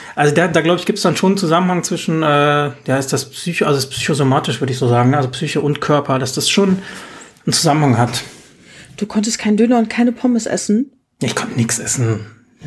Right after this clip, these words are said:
Speaker 1: Ja, ein Jahr lang.
Speaker 2: Ich weiß nicht, ob ich das überlebt hätte.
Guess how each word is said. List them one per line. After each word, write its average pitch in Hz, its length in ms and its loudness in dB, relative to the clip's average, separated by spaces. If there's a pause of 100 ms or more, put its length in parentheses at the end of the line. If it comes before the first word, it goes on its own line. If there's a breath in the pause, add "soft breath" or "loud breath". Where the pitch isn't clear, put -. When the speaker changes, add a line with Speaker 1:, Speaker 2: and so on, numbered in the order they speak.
(140)
Speaker 1:
Ja, 117 200 -2
ein 131 180 0
Jahr 117 200 4
lang. 113 220 2 (1600 loud breath)
Speaker 2:
Ich - 100 -8
weiß - 200 0
nicht, 220 140 2
ob - 80 0
ich 247 120 0
das - 160 0
überlebt 214 460 0
hätte. 262 280 0